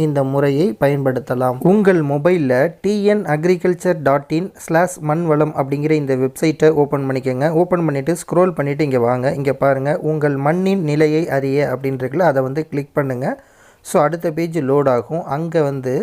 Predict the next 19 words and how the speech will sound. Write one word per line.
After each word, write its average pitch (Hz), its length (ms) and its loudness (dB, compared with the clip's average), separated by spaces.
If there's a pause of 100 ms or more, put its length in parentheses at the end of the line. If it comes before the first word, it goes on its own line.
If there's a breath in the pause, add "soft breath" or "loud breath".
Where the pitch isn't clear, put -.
(160)
இங்க 175 300 4
பாருங்க, 156 400 0 (240)
மண் 185 260 -2 (140)
ஊட்டச்சத்து 175 560 -2
நிலை 156 280 0
அப்படின்னு 143 340 -4
இருக்குல்ல, 131 360 -2
இதுல 147 200 0
வந்து 131 460 0
மாவட்டம், 139 600 0 (100)
வட்டாரம், 143 680 0
வருவாய் 156 400 2
கிராமம், 139 480 -2
சர்வே 151 500 0
எண், 165 240 -4
அடுத்து 151 300 -2
வந்து 156 220 -2
சப்டிவிஷன் 147 560 0 (100)
எண், 247 80 -2